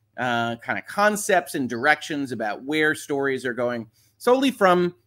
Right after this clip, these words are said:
these very, very short summary statements that are headlines, uh, right? So if you just see this, one of the things you would probably assume is that in this particular discovery request,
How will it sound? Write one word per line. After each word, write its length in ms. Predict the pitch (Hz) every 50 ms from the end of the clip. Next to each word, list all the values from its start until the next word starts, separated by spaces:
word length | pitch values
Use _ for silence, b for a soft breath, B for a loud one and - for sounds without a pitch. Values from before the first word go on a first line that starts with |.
| _ _
these 140 | 185 170 147
very, 320 | 170 202 262 285 269 254
very 180 | 262 240 233 226
short 300 | - - 185 180 170 -
summary 280 | - 170 156 156 147 143
statements 480 | - - 131 107 120 117 113 - b b b b b b b _
that 160 | - 151 143 156
are 300 | 160 165 180 175 - - _ _
headlines, 680 | 139 175 285 - 254 196 139 107 95 82 85 - - - _ _ _ _ _ -
uh, 160 | 131 131 - 160
right? 260 | 160 175 196 202 202
So 140 | 240 208 -
if 180 | 240 254 -
you 80 | 285 269
just 360 | 208 262 381 370 - - -
see 200 | - 247 233 220
this, 540 | 151 120 120 107 107 - - - - - - _ _ _ _ _ _
one 300 | 151 151 185 226 240 269
of 60 | 277
the 100 | 254 262
things 380 | - - 226 214 208 202 165 151
you 100 | 190 214
would 120 | 214 196
probably 460 | - 175 170 160 165 160 160 170 165 165
assume 480 | 156 - - 143 135 131 131 127 131 -
is 260 | - 147 143 139 127 117
that 340 | 127 127 123 120 120 - - -
in 140 | 143 135
this 180 | 147 185 208 202
particular 800 | - - 208 208 - - 202 190 - - 185 165 160 160 156 139
discovery 800 | 117 - - 147 - - - - - 185 202 202 240 240 233 226
request, 680 | 208 208 202 - - 123 104 95 - - - - -